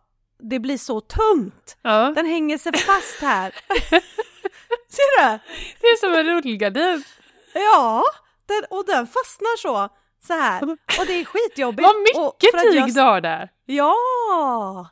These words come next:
Speaker 1: därför att den här är ju en halv centimeter lägre.
Speaker 2: Ja.
Speaker 1: Ja, så att jag sitter ju så här
Speaker 2: Ja.
Speaker 1: när jag sit-, alltså, jag sitter ju gärna så här.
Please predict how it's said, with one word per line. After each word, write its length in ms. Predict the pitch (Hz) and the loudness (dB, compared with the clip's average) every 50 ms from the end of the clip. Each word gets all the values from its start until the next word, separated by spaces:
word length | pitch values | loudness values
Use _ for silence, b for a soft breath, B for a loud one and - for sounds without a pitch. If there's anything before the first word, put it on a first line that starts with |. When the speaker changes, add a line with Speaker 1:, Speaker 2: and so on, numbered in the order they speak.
| _ _ | _ _
Speaker 1:
därför 360 | _ 214 240 285 294 277 - 285 | _ -8 -4 -4 -4 -2 -4 -6
att 80 | 269 | -6
den 120 | 285 277 262 | -4 -4 -4
här 180 | 285 302 311 | -2 -2 -2
är 180 | 302 294 269 269 | -2 -4 -4 -4
ju 120 | 262 285 330 | -4 -4 -6
en 80 | 381 | -4
halv 300 | 320 330 302 262 240 233 | -2 -2 -2 -2 -2 -6
centimeter 600 | 233 - 247 233 233 233 226 226 214 208 - 202 202 | -8 -8 -8 -8 -8 -6 -6 -6 -6 -8 -8 -10 -8
lägre. 680 | 214 202 202 196 190 180 175 175 196 226 277 330 277 _ _ _ | -8 -6 -6 -6 -8 -8 -10 -8 -6 -4 -4 -6 -6 _ _ _
Speaker 2:
Ja. 320 | - 233 208 190 180 175 175 - _ _ _ _ _ _ _ _ _ | -4 -2 -2 0 -2 -4 -8 -14 _ _ _ _ _ _ _ _ _
Speaker 1:
Ja, 280 | - - 208 180 - b b b b b b | -8 -6 -6 -6 -6 b b b b b b
så 140 | - - 269 | -6 -4 -4
att 100 | 254 - _ _ | -4 -4 _ _
jag 320 | - 254 269 254 254 262 262 | -8 -4 -2 -2 -2 -2 -4
sitter 320 | - 330 - _ - 294 | -6 -10 -10 _ -10 -10
ju 60 | 302 | -8
så 80 | 269 277 | -6 -6
här 440 | 262 302 320 311 254 208 190 - - _ _ _ _ | -6 -4 -4 -4 -4 -4 -6 -8 -14 _ _ _ _
Speaker 2:
Ja. 360 | 220 214 214 220 233 240 240 | -6 -4 -2 -2 -2 -2 0
Speaker 1:
när 80 | 233 - | 0 0
jag 120 | - - 220 | -2 -2 -4
sit-, 280 | 220 208 - _ _ _ | -8 -12 -14 _ _ _
alltså, 260 | - - 240 233 - 254 | -8 -6 -6 -6 -6 -8
jag 100 | 262 240 | -8 -6
sitter 360 | - 311 240 - - - 294 | -8 -10 -10 -10 -8 -6 -4
ju 60 | 277 | -4
gärna 260 | 262 240 226 214 208 | -2 -4 -4 -6 -6
så 120 | - - 226 | -8 -8 -10
här. 440 | 247 262 233 247 - - - - | -6 -6 -6 -6 -6 -8 -10 -14